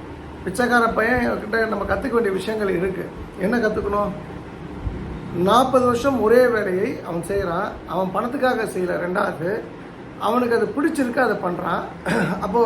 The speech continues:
ஒரு வேலையை பிடிச்சு பண்ணீங்கன்னா நீங்க பணக்காரன் ஆயிடுவீங்க. ஆஹ், அவன் பணத்துக்காக பண்ணல, ஆனா ஆட்டோமேட்டிக்கா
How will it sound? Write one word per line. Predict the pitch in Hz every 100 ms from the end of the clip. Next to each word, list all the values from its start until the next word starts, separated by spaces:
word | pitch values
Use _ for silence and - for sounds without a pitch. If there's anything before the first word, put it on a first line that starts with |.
| 214 202 190 202
ஒரு | 214 214
வேலையை | 240 285 262
பிடிச்சு | 254 302 240
பண்ணீங்கன்னா | 214 202 208 247
நீங்க | 214 180
பணக்காரன் | 185 202 208 190
ஆயிடுவீங்க. | 165 151 160 190 - - - - - - -
ஆஹ், | 190 185 180 175 175 175 - - - -
அவன் | - 214 214
பணத்துக்காக | 220 269 277 277 262
பண்ணல, | - 208 226
ஆனா | 226 214 208
ஆட்டோமேட்டிக்கா | 220 226 214 214